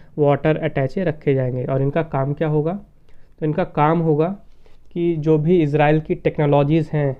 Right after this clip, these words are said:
अ, जो भी water management और agriculture sector में Israel की technologies हैं, तो उसका किस तरह से अच्छी तरह से यूज़ करना है, किस तरह से उसे best practice में लाना है, ये बताएंगे भारत को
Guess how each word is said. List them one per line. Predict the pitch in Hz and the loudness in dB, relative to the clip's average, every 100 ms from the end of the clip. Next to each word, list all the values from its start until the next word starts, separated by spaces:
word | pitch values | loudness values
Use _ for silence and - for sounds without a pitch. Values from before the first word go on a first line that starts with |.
| - - | -12 -12
अ, | 143 135 | -8 -2
जो | 143 139 | 0 2
भी | 151 156 160 - - - | 0 -2 -4 -18 -20 -8
water | 135 135 151 | -2 0 2
management | 147 143 139 143 151 139 | 2 2 2 2 0 2
और | 143 139 | 2 0
agriculture | 151 139 143 139 139 151 | 0 0 2 0 0 -4
sector | 143 139 - 143 | -4 -6 -4 -2
में | 147 170 - - - | -4 -6 -12 -8 0
Israel | 143 143 139 | 0 2 2
की | 139 175 | 0 -4
technologies | 170 - 135 135 139 147 151 | -6 -2 2 2 2 0 -2
हैं, | 175 202 - - - _ | -4 -8 -20 -20 -20 _
तो | 180 | -12
उसका | 156 185 | -4 -4
किस | - 170 165 | -2 -2 2
तरह | 175 | 2
से | 170 185 180 180 - | 2 0 0 -4 -14
अच्छी | - - | -14 -8
तरह | 156 175 | -6 -2
से | 156 | 0
यूज़ | 151 151 - | 2 0 0
करना | 151 147 | -2 0
है, | 156 | -2
किस | 160 147 | -4 -4
तरह | 156 | -2
से | 151 | -2
उसे | 151 156 | -2 -2
best | 143 147 | -2 -4
practice | - 143 - 151 151 | -4 -6 -4 -6 0
में | |
लाना | 143 139 147 | 0 2 0
है, | 170 - - - | -4 -8 -16 -6
ये | 156 151 | 2 2
बताएंगे | 143 143 135 160 | 2 0 0 -2
भारत | 151 143 135 - | -2 -2 -2 -2
को | - 180 | -4 -6